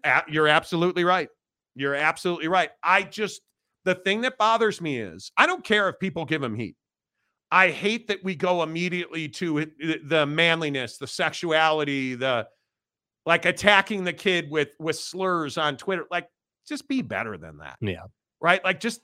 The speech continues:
Speaker 1: it, there's no reason for that. You wanna go after him for Max Duggan last year? Hell yes. Get after it. Get after it.
Speaker 2: Yeah.
Speaker 1: There's no reason not to.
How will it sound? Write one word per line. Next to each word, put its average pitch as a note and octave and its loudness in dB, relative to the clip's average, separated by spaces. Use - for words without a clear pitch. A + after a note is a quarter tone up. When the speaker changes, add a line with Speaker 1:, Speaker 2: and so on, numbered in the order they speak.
Speaker 1:
it, E3+ -10
there's G3+ -2
no C4 0
reason F#3 -6
for D#3+ -2
that. B2+ 2
You - -10
wanna - 2
go A3+ 8
after B3 6
him B3 0
for A3+ -2
Max G#3 0
Duggan A3+ 0
last A#3 -4
year? B3+ -2
Hell G3+ 6
yes. D#3 -2
Get F#3 6
after D#3+ 4
it. - -18
Get A#3 2
after C#4+ 2
it. - -12
Speaker 2:
Yeah. G#2 -6
Speaker 1:
There's G#3 0
no A3+ 4
reason A#3 -2
not G#3+ -4
to. - -10